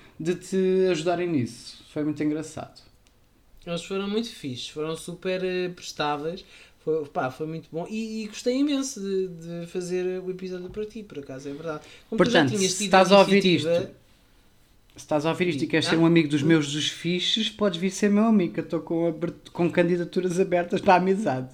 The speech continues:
Speaker 2: Porta-
Speaker 1: E não só.
Speaker 2: <laughs> Mandem candidaturas, que é para entrarem no episódio do próximo ano do aniversário do Francisco e serem vocês a enviar mensagens.
Speaker 1: <laughs>
Speaker 2: Quem quiser participar, paga uma módica taxa de sete euros e cinquenta centimos mais iva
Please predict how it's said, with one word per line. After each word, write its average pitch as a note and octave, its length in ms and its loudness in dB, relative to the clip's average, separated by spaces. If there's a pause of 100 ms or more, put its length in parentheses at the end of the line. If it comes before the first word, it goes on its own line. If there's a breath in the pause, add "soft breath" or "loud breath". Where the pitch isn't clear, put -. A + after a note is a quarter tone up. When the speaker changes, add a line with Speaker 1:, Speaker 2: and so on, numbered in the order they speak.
Speaker 2:
Porta- - 340 -2
Speaker 1:
E G#3 120 10
não B3+ 140 12
só. F#3 440 8
Speaker 2:
<laughs> - 20 -8
Mandem C#4+ 260 8
candidaturas, G#3+ 800 8
que A#3 120 6
é A3+ 60 8
para A#3 280 6
entrarem A#3+ 360 6
no B3 140 4
episódio A3+ 560 6
do A#3+ 100 2
próximo A#3 460 4
ano A3+ 160 4
do A#3 60 0
aniversário A3+ 520 2
do A3+ 120 2
Francisco A#3 520 -2
e A3+ 40 -6
serem A3 200 -4
vocês F#3 680 0
a F3 40 -6
enviar D#3 640 0
mensagens. C#3 920 -6
Speaker 1:
<laughs> A3 720 6
Speaker 2:
Quem F#3+ 180 2
quiser D#3 200 0
participar, C4 520 2
paga G#3 220 4
uma G#3 160 2
módica A#3+ 440 2
taxa F#3+ 360 2
de F#3+ 100 -6
sete C4+ 280 -4
euros C#3+ 180 0
e D#3 60 -8
cinquenta F3 340 -12
centimos B3 400 -6
mais B3+ 200 -2
iva C3+ 220 -4